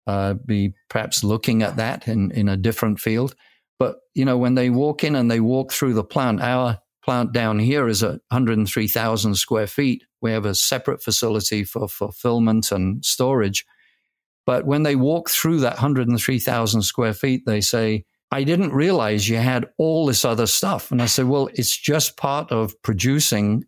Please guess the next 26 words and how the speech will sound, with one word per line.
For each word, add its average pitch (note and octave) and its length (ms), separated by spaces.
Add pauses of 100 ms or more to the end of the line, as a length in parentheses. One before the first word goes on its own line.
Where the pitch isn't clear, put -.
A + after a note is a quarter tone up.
at C#3+ 200
that C3 280
level, A2+ 520
at B2 200
that A#2 240
kind A#2 200
of G2+ 60
quantity A#2+ 540
and G#2 160
sizes. - 600 (500)
You C#3 80
gotta C#3+ 160
be A#2 160
able A#2 140
to G#2+ 80
put B2+ 180
up A#2+ 160
these G#2 180
big A2 240
ring A#2 260
banners A2 460
and G2 160
things G#2+ 240
like G2+ 180
that." C3+ 160
There's C3 280